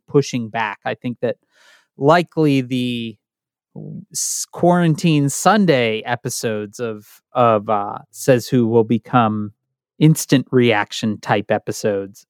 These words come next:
And, uh, and then we'll be back on our regular Wednesday schedule, I guess. I don't, what does anything, what does time mean? What does anything matter? Why do we even pretend like a schedule is important anymore?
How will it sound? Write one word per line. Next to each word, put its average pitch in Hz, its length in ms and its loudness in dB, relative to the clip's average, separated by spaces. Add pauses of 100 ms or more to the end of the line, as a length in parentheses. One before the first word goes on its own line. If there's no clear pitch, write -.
And, 113 320 -2
uh, 101 300 -4 (540)
and 120 140 -2
then 120 160 0
we'll 123 140 2
be 113 160 -2
back 131 400 -2
on 127 120 2
our 110 140 0
regular 117 800 0 (280)
Wednesday 127 540 2
schedule, 95 800 -8
I 107 80 -18
guess. - 640 -2 (300)
I 160 80 -4
don't, 139 180 -6
what 247 60 2
does 208 180 0
anything, 147 460 0
what 247 160 2
does 254 140 -2
time 143 440 -2
mean? 110 220 -4
What 131 160 0
does 156 120 0
anything 143 460 0
matter? 110 400 -4 (400)
Why 247 260 4
do 302 120 0
we 202 120 2
even 202 460 0
pretend 147 720 -2
like 117 260 -6
a 113 80 -6
schedule 127 640 0
is 117 160 -4
important 120 540 -6
anymore? 104 540 -20